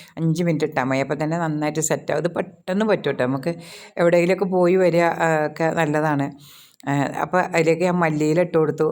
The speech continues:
പിന്നെ ഞാൻ, ആ, പിന്നെ അതിന് കോരി വെച്ചിട്ടുള്ള ആ മസാല ഇല്ലേ, അതിൻ്റെ പകുതി ഇട്ട് കൊടുത്തു കേട്ടോ. പിന്നെ കുറച്ച് ബിരിയാണി മസാല ഒന്ന് തൂവി, ഒരു കാ ടീസ്പൂൺ കേട്ടോ, ഒരിത്തിരി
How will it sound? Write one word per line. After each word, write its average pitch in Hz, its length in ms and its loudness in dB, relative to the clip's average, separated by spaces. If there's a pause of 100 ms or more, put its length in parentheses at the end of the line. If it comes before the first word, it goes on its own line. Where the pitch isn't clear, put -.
പിന്നെ 151 260 -2
ഞാൻ, 156 200 0 (220)
ആ, 156 80 0 (260)
പിന്നെ 147 340 -2
അതിന് 156 280 -4 (180)
കോരി 160 260 2
വെച്ചിട്ടുള്ള 165 460 0
ആ 165 80 0
മസാല 160 340 -2
ഇല്ലേ, 147 160 -4 (440)
അതിൻ്റെ 165 380 2
പകുതി 151 440 2
ഇട്ട് 165 160 -2
കൊടുത്തു 131 280 0
കേട്ടോ. 120 220 -4 (1400)
പിന്നെ 175 180 -4
കുറച്ച് 175 420 -2
ബിരിയാണി 139 320 2
മസാല 139 340 -2 (100)
ഒന്ന് 151 220 -2
തൂവി, 131 280 -2
ഒരു 185 160 -4
കാ 208 80 -2 (180)
ടീസ്പൂൺ 180 420 -2
കേട്ടോ, 147 180 -2 (560)
ഒരിത്തിരി 165 420 -2